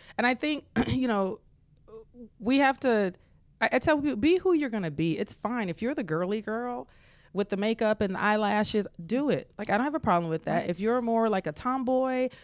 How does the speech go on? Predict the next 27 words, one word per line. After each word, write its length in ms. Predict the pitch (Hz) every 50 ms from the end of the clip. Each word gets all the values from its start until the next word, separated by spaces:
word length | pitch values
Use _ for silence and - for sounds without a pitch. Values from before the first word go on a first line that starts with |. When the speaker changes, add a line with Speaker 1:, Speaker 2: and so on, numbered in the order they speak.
| - - - -
Speaker 1:
or 60 | 226
you're 160 | 233 233 240
just, 360 | 208 208 240 247 240 - -
you 100 | 277 285
know, 180 | 247 208 208 214
you 140 | 208 202 226
just 260 | 208 202 240 - -
wanna 220 | 196 208 226 226 214
be 120 | 180 196
you, 340 | 180 165 170 220 247 254 -
like, 280 | - 208 196 180 170 156
do 200 | 147 196 226 254 220
that. 260 | 196 151 - - -
Like, 160 | 175 175 165
you 80 | 185 220
don't 140 | 220 220 202
have 180 | 220 240 233
to 80 | - 233
come 240 | - - - 208 202
in 160 | 196 196 185
trying 460 | 170 - - - 208 202 202 202 190 -
to, 120 | - 196
th-, 800 | 175 - _ - - - - _ _ _ _ _ - 180 185 175 - - _ _ -
they 220 | 240 185 233 254 -
should 240 | - - 339 311
accept 520 | 302 294 - - - 220 185 180 - - -
you 320 | 170 170 170 160 165 175